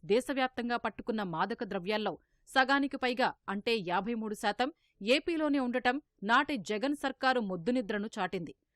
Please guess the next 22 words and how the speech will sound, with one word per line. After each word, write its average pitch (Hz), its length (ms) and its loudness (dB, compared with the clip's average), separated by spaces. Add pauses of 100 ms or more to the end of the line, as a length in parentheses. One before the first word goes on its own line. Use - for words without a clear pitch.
(160)
గంజాయి 254 420 6
వినియోగంలోనూ 233 840 -2
ఆంధ్రప్రదేశ్ 226 640 2
దేశంలోనే 254 640 0
ముందంజలో 226 600 -2
నిలిచింది. 180 480 -6 (400)
గంజాయి 302 360 6
అత్యధికంగా 262 760 0
పట్టుబడిన 226 560 -2
రాష్ట్రాల 214 440 0
జాబితాలో 196 640 -2 (240)
రెండు 233 180 0
వేల 247 140 2
పంతొమ్మిది 220 640 -2 (160)
రెండు 202 180 -2
వేల 226 120 -2
ఇరవై 202 260 -2
ఒకటిలో 220 420 -2 (280)
ఏపీ 262 360 6
మొదటి 220 380 -4
స్థానంలో 269 380 0
నిలవగా, 233 440 0